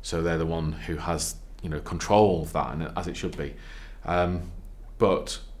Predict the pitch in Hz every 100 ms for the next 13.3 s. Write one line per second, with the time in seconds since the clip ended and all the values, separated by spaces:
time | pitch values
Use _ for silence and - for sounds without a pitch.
0 | - - - - 110 107 107 120 127 117
1 | 104 92 85 - 85 - 85 82 82 90
2 | 85 82 80 78 82 87 90 78 - -
3 | 76 - 71 67 - 69 - 73 73 73
4 | 73 73 71 76 76 73 - - - -
5 | 82 - - - 87 - - - 78 80
6 | 76 73 69 - - 73 - 76 71 76
7 | 76 - - - - 76 71 71 - -
8 | 92 90 82 76 - - 76 87 82 57
9 | - - - - - 80 76 76 76 76
10 | - - - - - - 85 85 82 80
11 | - - - - - - - - - -
12 | - - - - - 131 120 87 82 104
13 | 98 -